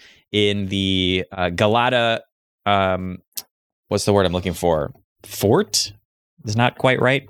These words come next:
but it's a fort. So, uh, they escaped the Galata, whereupon Adam the Miller, sort of accidentally, but maybe a little bit on purpose, vomited a guy to death,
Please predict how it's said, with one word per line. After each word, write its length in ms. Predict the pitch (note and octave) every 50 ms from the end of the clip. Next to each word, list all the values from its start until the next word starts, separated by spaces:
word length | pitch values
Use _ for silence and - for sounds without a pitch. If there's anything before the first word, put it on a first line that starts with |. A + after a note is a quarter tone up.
| _
but 180 | - G#2+ G#2 - - - _ _ _ -
it's 180 | A#2+ B2 -
a 80 | C#3 C3
fort. 340 | - - A2 F#2+ E2+ - - _ _ _ _ _ _ _ _ _ _
So, 540 | - - A#2 A2+ G#2+ G#2 G#2 G#2 G#2 G#2 - -
uh, 320 | - G2 G#2 G2+ G2+ G2+
they 160 | G2+ B2+ B2+
escaped 320 | B2+ B2+ - - A3+ - -
the 80 | F#3
Galata, 540 | D3 E3 D#3+ E3+ F3+ F3+ F#3 F#3 F#3 F3+ E3 - - - _ _
whereupon 680 | - C3+ D3+ D#3 D#3 C#3+ - D#3 D3+ D3 D3 D3 C#3+ C#3
Adam 320 | C#3+ - D3 E3 F3+ F#3 E3+
the 60 | D#3
Miller, 500 | D3 C#3+ D3+ D#3+ E3+ E3 E3 E3 D#3 C#3+ - _ _ _ _ _ _ _ _ -
sort 440 | - - - - - F#3 F3+ G3+ A3
of 120 | B3 B3 - -
accidentally, 800 | - G3+ G#3+ - - G3 F3 D3 F3 F3 F3+ F#3 F#3 G3 F#3+
but 180 | F3 D#3 E3 D#3
maybe 380 | D3+ D3 D#3 D#3 D#3 E3+ E3 E3
a 60 | D#3
little 240 | C#3 C3 D3 D3 D3+
bit 200 | C#3 D#3 D3 D3
on 240 | - C#3 C#3 C3 A#2+
purpose, 520 | - - C#3+ C#3 C#3 - C#3 C3 - -
vomited 540 | - A2+ B2 C3 C#3 C#3+ D3 C#3 C#3+ C#3 B2+
a 40 | B2+
guy 300 | A2 A2+ A2 A2+ A2+ A2+
to 80 | A2
death, 500 | G2 F#2 A2+ D#3 D#3+ F3 G3+ - - -